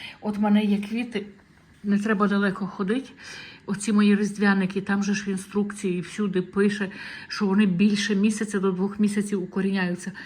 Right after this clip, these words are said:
А вони вже корінчики за дві неділі. Понімаєте? Ну, от таке, добренько. Буду я зараз все по місцях складувати і буду відпочивати, бо щось я сьогодні не знаю що, набігалась.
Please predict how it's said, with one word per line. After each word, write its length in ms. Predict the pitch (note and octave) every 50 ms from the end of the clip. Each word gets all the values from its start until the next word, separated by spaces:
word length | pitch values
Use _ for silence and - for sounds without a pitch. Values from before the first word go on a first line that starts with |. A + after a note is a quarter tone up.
| - - - - -
А 80 | F#3+
вони 180 | G3 G#3 A3+ A3+
вже 160 | G3+ A3+ B3+
корінчики 600 | B3 - C#4 C#4 C#4 C4+ C4 - - - - G#3 F3+
за 120 | F3+ F#3 F3+
дві 200 | F3 F#3 A3 A#3
неділі. 540 | A3 G3+ E3+ D#3 E3+ F3+ F3 F3 F3+ F#3 F3 - - - _ _ _ _ _ _ _ _ _ _ _ - _ _ _ _ _
Понімаєте? 720 | - - F#3 F#3 F3+ F#3 G3 G#3 G#3+ G#3+ G3+ - G#3 F#3+ - - - - _ _ - - - - - - - - - - - - - - - -
Ну, 200 | A#3+ B3+ C4 B3
от 100 | A#3+ A#3+
таке, 360 | - A3+ G#3 - - G3+ F#3+ G3
добренько. 500 | G3+ A3+ G#3+ G3 G3 G3 G3 F#3 - G3
Буду 220 | F#3+ G3+ G#3+ G#3
я 140 | G3+ G3+ G3
зараз 240 | F#3+ G3+ F#3+ F#3+ F#3+
все 160 | - - A3
по 140 | G#3 G3+ F#3+
місцях 420 | F#3 F#3+ F#3 - - F#3+ F3+ -
складувати 680 | - - - - G#3+ A3 C4 C4+ C4+ B3 B3 B3 B3 - - - - - - - - - - - - - _ -
і 60 | G#3+
буду 240 | G3 G3+ G3+ G#3+ G#3+
відпочивати, 480 | G#3+ G#3 G#3 G3+ G3+ - G3 G#3+ G3 F#3+
бо 80 | F#3+ F3+
щось 240 | - A3 G3+ -
я 80 | G#3+ G3+
сьогодні 380 | G#3 - A3 G#3 G3+ G3+ G3+ G3
не 80 | G3+ G3
знаю 320 | G3 F#3+ G3 F#3+ G3 F#3+
що, 220 | - - - C#4+ D4+ - - _ _ -
набігалась. 760 | G3+ G3+ G#3 G3 F#3 F#3 F3+ F3+ E3+ E3+ F#3 F#3+ - - -